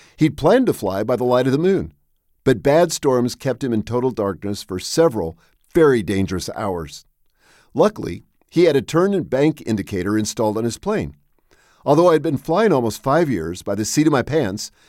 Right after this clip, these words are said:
and considered that I had achieved some skill at it, this particular flight made me a firm believer in proper instrumentation for bad weather flying,"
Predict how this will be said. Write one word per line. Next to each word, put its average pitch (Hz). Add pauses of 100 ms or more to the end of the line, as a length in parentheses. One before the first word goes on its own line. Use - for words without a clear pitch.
(100)
and 139
considered 185
that 147
I 139
had 127
achieved 135
some 175
skill 240
at 90
it, - (360)
this 185
particular 262
flight 107
made 131
me 127
a 117
firm 175
believer 117
in 107
proper 170
instrumentation 131
for 98
bad 110
weather 107
flying," 113